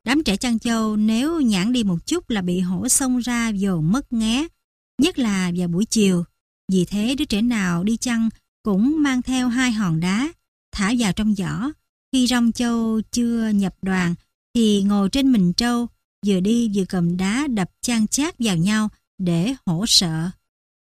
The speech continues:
Trong miếu Sơn Thần có lũng cỏ ngon,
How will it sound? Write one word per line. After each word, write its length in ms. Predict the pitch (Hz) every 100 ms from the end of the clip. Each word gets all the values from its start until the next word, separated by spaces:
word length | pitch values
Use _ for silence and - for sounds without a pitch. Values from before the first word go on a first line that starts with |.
| _
Trong 220 | 233 220
miếu 260 | 220 233 302
Sơn 260 | - 240 208
Thần 320 | 214 180 170 - _ _ _ -
có 400 | 220 254 311 247
lũng 320 | 196 175 262
cỏ 200 | 180 190
ngon, 360 | 269 247 226